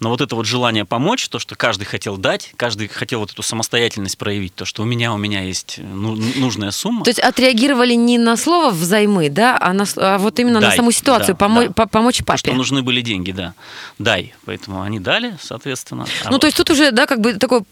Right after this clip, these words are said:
Speaker 2: в принципе, правильное отношение. Деньги — это средство, да, а там способ, а не, не какая-то там самоцель,
Speaker 1: А,
Speaker 2: да,
Speaker 1: не,
Speaker 2: не
Speaker 1: не,
Speaker 2: самостоятельная
Speaker 1: не ассигнации,
Speaker 2: какая-то.
Speaker 1: да, которые лежат, э, стопочкой,
Speaker 2: Мгм.
Speaker 1: поэтому.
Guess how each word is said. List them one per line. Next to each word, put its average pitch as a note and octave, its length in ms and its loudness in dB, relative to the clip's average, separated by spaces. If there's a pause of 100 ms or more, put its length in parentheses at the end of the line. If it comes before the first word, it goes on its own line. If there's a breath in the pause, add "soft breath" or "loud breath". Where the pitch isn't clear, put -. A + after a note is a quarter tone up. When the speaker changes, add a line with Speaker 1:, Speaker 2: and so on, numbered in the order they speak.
Speaker 2:
в G3 160 -8
принципе, C4+ 460 2
правильное G#3 420 4
отношение. F#3 500 2
Деньги — G#3+ 320 4
это A3 140 0
средство, G#3+ 600 0 (240)
да, A3+ 300 0 (440 loud breath)
а G3 460 2
там F3 140 0
способ, G3+ 560 0 (400 loud breath)
а A3+ 280 4
не, A#3 440 4
не G3+ 120 2
какая-то F#3+ 320 -2
там E3+ 160 -2
самоцель, F#3+ 580 2
Speaker 1:
А, - 20 0
Speaker 2:
да, - 180 4
Speaker 1:
не, - 60 4
Speaker 2:
не - 120 6
Speaker 1:
не, C3+ 60 4
Speaker 2:
самостоятельная G3 580 4
Speaker 1:
не G3 80 4
ассигнации, D3 380 4 (140)
Speaker 2:
какая-то. E2+ 80 -2
Speaker 1:
да, G#2 140 4
которые G2 340 -4
лежат, G2 320 -4 (120)
э, - 240 -10
стопочкой, F#3 500 -2
Speaker 2:
Мгм. - 60 -20
Speaker 1:
поэтому. A#2+ 380 -14